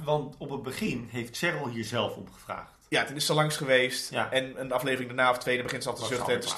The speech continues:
Speaker 1: klaar.
Speaker 2: steunen en toen was ze er klaar mee.
Speaker 1: Want toen waren de schrijvers weer vergeten dat Cor niet Greet is.
Speaker 2: Ja, precies. Ja, dat zo, ja, nu, ja. Dus ik
Speaker 1: En
Speaker 2: kan me
Speaker 1: nu
Speaker 2: wel,
Speaker 1: snap
Speaker 2: als
Speaker 1: ik het
Speaker 2: ze
Speaker 1: inderdaad wel, ja. Cor
Speaker 2: dat
Speaker 1: is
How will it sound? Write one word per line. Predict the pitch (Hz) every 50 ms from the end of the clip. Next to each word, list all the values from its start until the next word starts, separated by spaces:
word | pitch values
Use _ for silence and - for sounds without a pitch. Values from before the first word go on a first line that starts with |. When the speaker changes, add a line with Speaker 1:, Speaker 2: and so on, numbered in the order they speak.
| 127 120
Speaker 1:
klaar. | 117 113
Speaker 2:
steunen | 120 107 110
en | 113
toen | 117 110
was | -
ze | -
er | - 110
klaar | 110 101 95 90
mee. | 78 69 71 -
Speaker 1:
Want | 131 127
toen | 151 147
waren | 127 139 123 120 123
de | 120
schrijvers | 113 - 123 120 110 -
weer | 113 104
vergeten | - - 117 110
dat | 117 107 -
Cor | - - 117 113
niet | 107 98 -
Greet | - 110 113 113 107 -
is. | - - - - - - _ _ _ _ _ _
Speaker 2:
Ja, | - 143 123 -
precies. | - - - - - - - - - - -
Ja, | 127 117 107
dat | 104 104
zo, | - 110 -
ja, | 123 117 104 95 92 - -
nu, | 107 127 135 143 143 143 -
ja. | 127 120 98 - - - - -
Dus | 131 131
ik | 151
Speaker 1:
En | -
Speaker 2:
kan | - 156 156
me | 156
Speaker 1:
nu | 151
Speaker 2:
wel, | 160 160
Speaker 1:
snap | 156 147 151
Speaker 2:
als | 151 147
Speaker 1:
ik | -
het | 156 147
Speaker 2:
ze | 143 117
Speaker 1:
inderdaad | 117 110 110 98 98 101 101 101
wel, | 101 98 95 95 101
ja. | 104 104 101 101 -
Cor | - 139 139 139
Speaker 2:
dat | 135 120
Speaker 1:
is | - - -